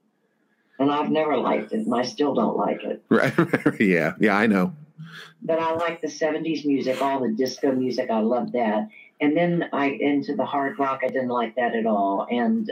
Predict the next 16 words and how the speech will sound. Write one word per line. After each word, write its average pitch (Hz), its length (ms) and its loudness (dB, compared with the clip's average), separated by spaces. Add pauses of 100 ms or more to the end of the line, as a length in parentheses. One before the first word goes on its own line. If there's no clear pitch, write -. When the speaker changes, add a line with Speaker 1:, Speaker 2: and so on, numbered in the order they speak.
Speaker 1:
uh, 202 180 0 (360)
I 277 60 -2
like 254 280 0
a 220 60 0
lot 220 320 2
of 220 100 0
the, 214 300 0 (640)
um, - 480 -4 (440)
the 123 80 2
Latin 127 400 0
music 110 400 -2
now. 107 240 0
I - 20 0
love 113 300 2
Latin 220 400 0
music. 214 440 -2